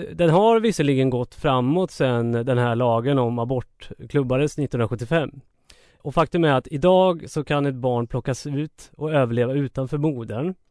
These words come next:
tidigare. Och tanken här är alltså att fostret blir en individ när den lämnar moderns kropp. Det är ju det som är, eh, argumentet här, att när du har plockat ut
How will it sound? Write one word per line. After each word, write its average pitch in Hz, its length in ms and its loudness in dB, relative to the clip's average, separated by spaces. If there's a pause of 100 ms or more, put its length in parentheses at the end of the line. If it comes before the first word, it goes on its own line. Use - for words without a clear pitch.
(380)
tidigare. 117 540 -2 (1200)
Och 147 300 0 (120)
tanken 175 320 2
här 190 320 4
är 143 100 6
alltså 127 240 2
att 123 180 0
fostret - 840 -6 (420)
blir 143 280 0
en 135 120 0
individ 139 720 0 (280)
när 131 160 -2
den 127 120 2
lämnar 120 240 2
moderns 120 320 -4
kropp. 127 240 -6
Det 151 60 0
är 147 40 4
ju 147 100 4
det 147 160 4
som 135 140 0
är, 123 320 -2
eh, 127 100 -6
argumentet 123 460 0
här, 120 160 -6
att 110 240 -8
när 139 320 -2
du 143 100 0
har 143 80 2
plockat - 320 -4
ut 165 300 -4